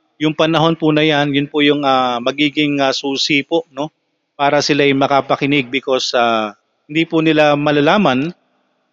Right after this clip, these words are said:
ang bagay na ito na katotohanan ng, ah, salita ng Panginoon kung wala rin pong, ah, magpapahayag sa kanila at wala po silang maririnig.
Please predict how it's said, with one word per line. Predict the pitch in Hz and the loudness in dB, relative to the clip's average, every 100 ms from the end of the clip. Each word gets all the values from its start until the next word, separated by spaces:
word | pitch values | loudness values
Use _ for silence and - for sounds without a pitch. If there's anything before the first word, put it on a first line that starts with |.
| _ _ _ _ _ _ _ - | _ _ _ _ _ _ _ -8
ang | 139 | -2
bagay | 143 147 156 | 0 2 0
na | 151 180 | 0 0
ito | 180 143 | -2 -4
na | 131 127 - | 0 -2 -2
katotohanan | - 143 147 143 165 131 120 180 - _ _ _ _ | -2 -2 0 2 2 0 0 -4 -8 _ _ _ _
ng, | 143 147 | -6 -2
ah, | 143 | -2
salita | - 143 143 143 | 0 -2 0 -2
ng | 147 | -2
Panginoon | - 143 151 147 123 127 | -4 -4 -2 0 -2 -2
kung | 139 135 | -6 -2
wala | 131 131 123 | 0 2 0
rin | 127 | -4
pong, | 120 131 127 | -6 -8 -4
ah, | 120 113 107 104 101 | -4 -4 -8 -10 -12
magpapahayag | 107 113 131 - 131 147 147 131 | -14 -4 -2 -2 -2 0 0 -2
sa | 139 | -4
kanila | 127 135 120 117 | -4 -2 -2 -2
at | 117 | -4
wala | 123 120 | -4 -4
po | 117 123 | -4 -8
silang | - 123 120 | -4 -4 -2
maririnig. | 117 120 113 117 110 | -4 -4 -6 -4 -6